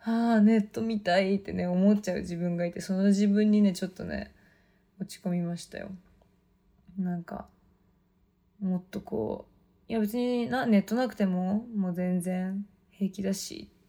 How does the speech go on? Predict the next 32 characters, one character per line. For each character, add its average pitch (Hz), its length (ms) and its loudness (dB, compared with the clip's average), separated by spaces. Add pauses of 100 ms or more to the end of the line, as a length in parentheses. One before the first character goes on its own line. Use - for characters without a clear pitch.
(120)
み 196 160 2
た - 100 -8
い - 120 -10
な - 80 -12
感 196 260 2
じ 196 100 2
に 214 140 4
は、 196 140 -2 (760)
ち - 240 -20
ょ 208 40 -8
っ - 20 -4
と 170 60 -6
な 170 120 -6
れ 180 140 -2
な 180 200 -4
い 185 80 -10 (1200)
で 208 100 -12
す - 180 -16
ね。 202 260 -14
や 185 100 -8
っ 170 40 -8
ぱ 190 120 -2
り 180 100 -2
YouTube 202 680 0
と - 120 -16
か - 440 -14
見 175 140 -6
た 180 220 -6
い 202 160 -8 (200)
で - 100 -20
す - 160 -20
ね。 - 280 -20